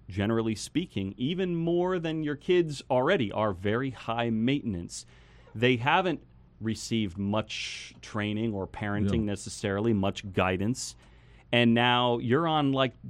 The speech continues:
Speaker 1: triple duty,
Speaker 2: Hmm.
Speaker 1: you know, i-, uh, in a temporary situation.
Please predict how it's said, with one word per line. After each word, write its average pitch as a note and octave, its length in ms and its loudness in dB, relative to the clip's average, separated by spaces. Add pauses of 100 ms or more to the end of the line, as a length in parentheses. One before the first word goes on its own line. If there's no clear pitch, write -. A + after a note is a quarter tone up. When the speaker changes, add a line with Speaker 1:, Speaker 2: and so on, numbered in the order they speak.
(140)
Speaker 1:
triple F3 360 0
duty, D#3+ 380 -2 (300)
Speaker 2:
Hmm. D#2+ 180 -6
Speaker 1:
you D3+ 80 0
know, B2+ 280 2
i-, C3 140 -2 (220)
uh, G#2+ 400 2
in C3 160 4
a A#2+ 60 0
temporary C3+ 720 0
situation. C#3+ 840 -4